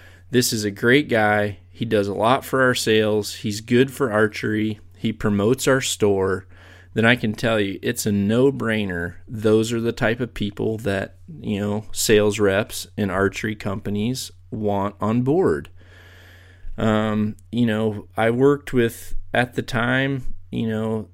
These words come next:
the biggest shooting staff in the world. Um, when I worked for Matthews for those nine and a half years, you know,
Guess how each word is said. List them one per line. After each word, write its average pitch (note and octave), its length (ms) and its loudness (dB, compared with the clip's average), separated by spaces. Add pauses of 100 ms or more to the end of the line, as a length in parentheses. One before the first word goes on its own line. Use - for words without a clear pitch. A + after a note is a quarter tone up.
(340)
the A#2+ 180 -2
biggest C3 520 0
shooting C#3+ 360 -2
staff A#2+ 440 0
in B2 100 -2
the A2+ 80 0
world. G#2 540 0 (160)
Um, G2+ 580 -8
when A2 180 -4
I G#2+ 100 -2
worked A2+ 280 0
for A2 140 -4
Matthews B2+ 640 -4 (500)
for - 140 0
those A#2+ 480 2
nine A#2+ 260 2
and B2 120 0
a B2 40 -2
half B2+ 320 -4
years, B2+ 640 -2
you A#2 180 -2
know, A2 380 -4